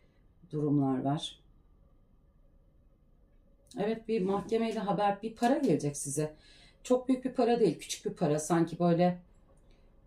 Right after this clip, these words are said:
e, aslında sevineceğiniz bir para değil. Sanki bu zaten sizden çıkmış, almaya çalıştığınızda geri dönmeye çalışan bir para gibi gözüküyor.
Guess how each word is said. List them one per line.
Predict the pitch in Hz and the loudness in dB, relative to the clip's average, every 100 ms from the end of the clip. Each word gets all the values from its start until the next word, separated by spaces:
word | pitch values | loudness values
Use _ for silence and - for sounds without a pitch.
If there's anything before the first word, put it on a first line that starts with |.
| - | -6
e, | 208 180 170 170 - - _ - | -2 0 0 -2 -8 -20 _ -4
aslında | 202 277 | 0 2
sevineceğiniz | 262 233 254 269 285 277 | 2 6 8 8 8 6
bir | 269 | 4
para | - 262 269 | 4 6 6
değil. | 302 | 2
Sanki | - 240 233 | 2 0 0
bu | 220 | 0
zaten | 233 285 294 220 | 2 2 2 -2
sizden | - 190 180 285 | 0 0 4 4
çıkmış, | 294 - 247 269 - - - - - | 2 -2 -2 -2 -6 -18 -20 -4 4
almaya | 214 247 240 | 6 6 2
çalıştığınızda | 240 208 175 - 147 143 151 | -2 0 0 -2 -2 0 0
geri | 147 185 | 2 2
dönmeye | 185 196 196 196 - - - - | 2 2 2 2 0 -6 -20 -20
çalışan | - 180 185 - 202 185 | -2 2 2 2 0 0
bir | 208 | 2
para | 208 175 | 4 4
gibi | 143 139 | 2 0
gözüküyor. | 143 135 - - 175 | 0 -2 -4 -2 -2